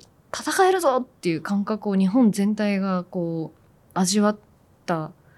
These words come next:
ていうのありますんで、今年こそグループリーグ、もちろん突破して、優勝争いに絡んでほしいなと思ってますね。でもすごいクリロナもさ、メッシもまだ出てんですよ。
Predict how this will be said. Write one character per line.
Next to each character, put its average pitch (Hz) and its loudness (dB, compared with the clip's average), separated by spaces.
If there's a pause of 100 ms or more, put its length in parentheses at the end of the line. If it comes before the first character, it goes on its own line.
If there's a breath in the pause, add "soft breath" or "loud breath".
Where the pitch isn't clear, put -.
(360 soft breath)
て 190 -6
い - 0
う - 0
の 165 -2
あ 165 -4
り 185 0
ま 185 2
す 185 -6
ん 165 -6
で、 156 -10 (280)
今 180 -10
年 190 -6
こ 202 -6
そ 180 -8 (720)
グ 190 -4
ル 180 -2
ー 175 -8
プ 190 -2
リ 180 0
ー - -10
グ、 156 -6 (160)
も 180 -4
ち 233 0
ろ 302 4
ん 240 6
突 160 0
破 175 -8
し - -10
て、 - -12 (680 soft breath)
優 190 -2
勝 185 -2
争 185 -4
い 160 -6
に 165 -8
絡 190 -2
ん 202 2
で 175 0
ほ 160 -4
し 175 0
い - 0
な 185 2
と - -14 (1000)
思 165 -4
っ - -12
て 170 -8
ま 147 -8
す - -10
ね。 175 -4 (1160 soft breath)
で 175 -4
も 165 -4
す - -4
ご 190 0
い 254 4
ク 190 -2
リ 185 2
ロ 226 2
ナ 262 6
も 294 2
さ、 330 2
メ 208 2
ッ - -2
シ - 0
も 208 4
ま 185 4
だ 359 4
出 220 -2
て 190 0
ん 175 0
で 165 -6
す - -10
よ。 143 -8